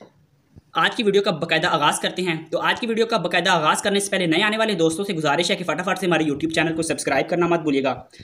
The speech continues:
और बेल आइकन को भी प्रेस करना मत भूलिएगा, ताकि हमारी आने वाली नई वीडियोज़ आप तक जल्द से जल्द पहुंच सकें। तो चलिए, बगैर time waste किए आज की वीडियो को शुरू करते हैं। तो आज की वीडियो को शुरू करने से पहले यार, आप like नहीं करते,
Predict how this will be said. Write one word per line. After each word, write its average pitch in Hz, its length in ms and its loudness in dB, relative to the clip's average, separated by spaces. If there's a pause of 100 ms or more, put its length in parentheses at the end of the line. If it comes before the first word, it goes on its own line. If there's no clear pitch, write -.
(260)
और 220 160 4
बेल 208 160 2
आइकन 254 200 0
को 254 80 2
भी 254 80 -2
प्रेस 233 260 0
करना 220 200 0
मत 214 120 2
भूलिएगा, 196 280 0
ताकि 240 220 -2
हमारी 196 200 -2
आने 185 220 0
वाली 208 160 0
नई 185 120 2
वीडियोज़ 160 640 2 (140)
आप 165 280 0
तक 180 180 0
जल्द 147 160 0
से - 100 -8
जल्द 139 160 -8
पहुंच 131 180 -4
सकें। 123 180 -8 (420)
तो 170 60 0
चलिए, 202 220 2
बगैर 202 220 0
time 233 180 0
waste 214 220 2
किए 226 120 2
आज 170 240 2
की 226 80 -2
वीडियो 196 180 2
को 196 80 -2
शुरू 160 180 0
करते 208 240 0
हैं। 208 80 0
तो - 100 -6
आज 165 220 0
की 220 60 -4
वीडियो 180 200 -2
को 180 60 -2
शुरू 160 200 -2
करने 165 200 2
से 160 100 -6
पहले 160 200 2
यार, 151 220 0
आप 160 220 0
like 151 240 0
नहीं 202 100 -2
करते, 156 300 0